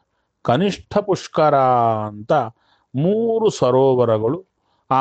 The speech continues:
ಮೂರು ಸರೋವರಗಳಿಗೆ ಬ್ರಹ್ಮ, ವಿಷ್ಣು, ಮಹೇಶ್ವರರು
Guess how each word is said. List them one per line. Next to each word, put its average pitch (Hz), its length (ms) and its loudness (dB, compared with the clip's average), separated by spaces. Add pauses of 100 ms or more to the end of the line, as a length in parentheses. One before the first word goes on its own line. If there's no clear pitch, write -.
(100)
ಮೂರು 190 400 0
ಸರೋವರಗಳಿಗೆ 143 1160 2 (800)
ಬ್ರಹ್ಮ, 135 440 -2 (460)
ವಿಷ್ಣು, 147 500 -2 (1000)
ಮಹೇಶ್ವರರು 135 880 0